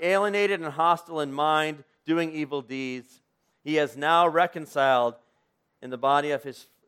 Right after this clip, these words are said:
flesh by his death in order to present you holy and blameless and above reproach before him."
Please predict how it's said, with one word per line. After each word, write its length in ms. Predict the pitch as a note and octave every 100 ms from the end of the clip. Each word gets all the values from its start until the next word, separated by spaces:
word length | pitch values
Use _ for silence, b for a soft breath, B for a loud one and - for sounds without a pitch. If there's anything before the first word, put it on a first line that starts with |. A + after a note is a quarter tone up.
| _ _
flesh 420 | D3 D3+ D3+ -
by 160 | - B2
his 220 | B2 A2+
death 360 | G#2 C3+ G#2+ G2+
in 120 | A#2+
order 300 | B2 C3 C#3
to 120 | B2+
present 320 | B2 A#2 C3
you 80 | B2+
holy 480 | B2 D3 D3+ D3+ D3+ _ _
and 160 | A#2+
blameless 460 | A2 B2 C3 B2+ B2
and 140 | B2
above 340 | A#2+ A2+ C#3 C#3+
reproach 680 | B2+ _ D3+ C3 G2 - -
before 340 | A2+ A#2+ A#2+
him." 240 | F2+ F2+